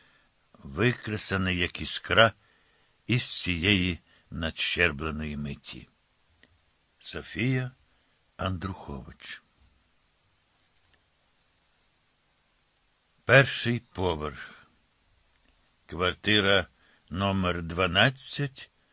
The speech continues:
Секс у трьох. Майже усе, що відбувалося, говорилося, думалося та робилося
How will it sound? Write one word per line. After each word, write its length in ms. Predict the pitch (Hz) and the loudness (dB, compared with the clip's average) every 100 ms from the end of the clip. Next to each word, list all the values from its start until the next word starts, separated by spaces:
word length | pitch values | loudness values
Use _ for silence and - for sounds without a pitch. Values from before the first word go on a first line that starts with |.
| _ _ _ _ _ | _ _ _ _ _
Секс 640 | - - 101 - - - - | -10 0 0 0 -8 -12 -6
у 120 | 107 | -6
трьох. 560 | - 87 73 - - - _ _ _ _ _ _ _ _ _ _ _ _ _ _ _ _ | -6 -8 -8 -10 -18 -20 _ _ _ _ _ _ _ _ _ _ _ _ _ _ _ _
Майже 360 | - 170 185 180 | 2 4 4 4
усе, 400 | 180 - 143 139 | 2 0 4 4
що 260 | - - | 4 2
відбувалося, 960 | 107 107 92 107 110 139 104 82 - 73 | 2 2 2 4 6 6 4 -2 -6 -8
говорилося, 920 | 69 87 90 104 131 113 95 - 73 - _ - _ | -6 -2 2 4 6 4 -2 -8 -12 -16 _ -20 _
думалося 880 | 87 82 117 135 127 113 104 - 101 | -8 0 2 4 4 2 0 0 0
та 160 | 107 | 2
робилося 800 | 101 98 85 143 170 151 - 85 | 2 2 2 4 4 0 -2 -4